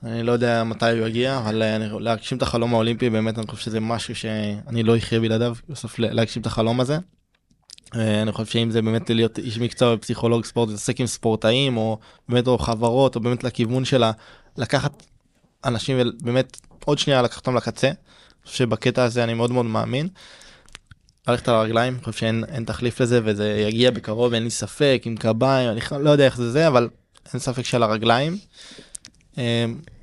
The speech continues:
זוגיות, משפחה, אה, להמשיך ככה, אה,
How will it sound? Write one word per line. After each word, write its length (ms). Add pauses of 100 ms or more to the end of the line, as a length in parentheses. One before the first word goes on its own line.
זוגיות, 560
משפחה, 680 (180)
אה, 460 (300)
להמשיך 440
ככה, 480
אה, 380